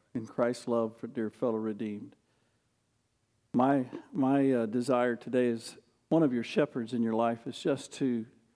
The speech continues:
help you battle that thing we all have called fear. Uh, I don't know which of these are your favorite news programs, whether it's on your television or your phone.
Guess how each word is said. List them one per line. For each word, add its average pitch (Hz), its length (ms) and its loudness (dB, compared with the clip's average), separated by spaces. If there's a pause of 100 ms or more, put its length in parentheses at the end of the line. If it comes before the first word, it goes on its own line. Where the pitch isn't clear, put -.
(260)
help 190 300 6
you 127 440 0 (260)
battle 127 720 2 (460)
that 127 300 0
thing 147 240 6
we 120 160 2
all 135 300 2
have 110 440 -2
called 104 400 -2
fear. 113 320 -4 (1300)
Uh, 104 260 -4 (680)
I 151 120 4
don't 143 180 0
know 143 220 4
which 131 340 2
of 127 160 0
these 131 340 4
are 117 120 2
your 117 180 0
favorite 120 540 0 (140)
news 123 680 -2 (440)
programs, 101 680 -6 (180)
whether 127 320 4
it's 117 160 0
on 131 180 4
your 117 120 2
television 123 720 2 (440)
or 117 220 0
your 104 160 -2
phone. 101 480 -4